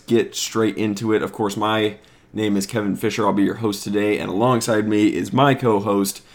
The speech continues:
my co-commissioner for the league, Diego Tarango. What's going on, man?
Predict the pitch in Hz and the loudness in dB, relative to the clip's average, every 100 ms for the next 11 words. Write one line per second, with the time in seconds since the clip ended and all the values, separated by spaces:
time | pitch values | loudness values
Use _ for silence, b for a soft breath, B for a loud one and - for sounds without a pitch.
0 | b b b 107 127 123 120 117 - 120 | b b b 2 4 6 4 0 -2 2
1 | 107 - - 104 104 107 113 104 101 123 | 2 2 -4 -2 0 0 0 -2 0 2
2 | 117 95 101 104 101 - 98 101 110 110 | 2 2 4 4 4 0 0 4 4 4
3 | 107 101 - 107 120 117 113 110 113 b | 2 0 -2 0 2 4 4 2 0 b
4 | b b b b - 135 - 104 87 78 | b b b b -8 -6 -2 -2 -2 -4
5 | 95 95 | -6 -8